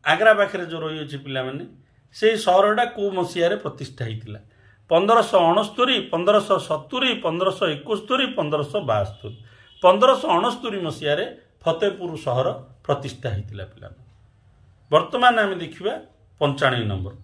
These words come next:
From which ହରପ୍ପାନ ସାଇଟ୍ ଫାଇଣ୍ଡ ପେଣ୍ଟେଡ୍ ଜାର୍? ହରପ୍ପାଙ୍କ-, ହରପ୍ପାର କେଉଁ ଅଞ୍ଚଳରୁ ପେଣ୍ଟେଡ୍ ଜାର୍, ଜାର୍ ମାନେ ଯୋଉ ଆପଣମାନେ ଦେଖିଛନ୍ତି ୱାଟର ଜାର୍, ପେଣ୍ଟେଡ୍ ହେଇଥିବ, ସେଇଟା ଆମକୁ ମିଳିଛି କୋଉ ଅଞ୍ଚଳରୁ?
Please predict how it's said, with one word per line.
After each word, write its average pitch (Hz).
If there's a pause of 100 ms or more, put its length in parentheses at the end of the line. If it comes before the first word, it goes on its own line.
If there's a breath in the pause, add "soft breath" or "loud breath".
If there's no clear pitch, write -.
(340 soft breath)
From 202 (120)
which 262
ହରପ୍ପାନ 208
ସାଇଟ୍ 175
ଫାଇଣ୍ଡ 214 (840 soft breath)
ପେଣ୍ଟେଡ୍ 208
ଜାର୍? 127 (340)
ହରପ୍ପାଙ୍କ-, 220
ହରପ୍ପାର 220 (200)
କେଉଁ 226 (680)
ଅଞ୍ଚଳରୁ 220 (340)
ପେଣ୍ଟେଡ୍ 214 (140)
ଜାର୍, 110 (160)
ଜାର୍ 185
ମାନେ 247 (240)
ଯୋଉ 254
ଆପଣମାନେ 208
ଦେଖିଛନ୍ତି 208
ୱାଟର 180 (100)
ଜାର୍, 226 (380 soft breath)
ପେଣ୍ଟେଡ୍ 247
ହେଇଥିବ, 135
ସେଇଟା 160
ଆମକୁ 220
ମିଳିଛି 131
କୋଉ 131
ଅଞ୍ଚଳରୁ? 107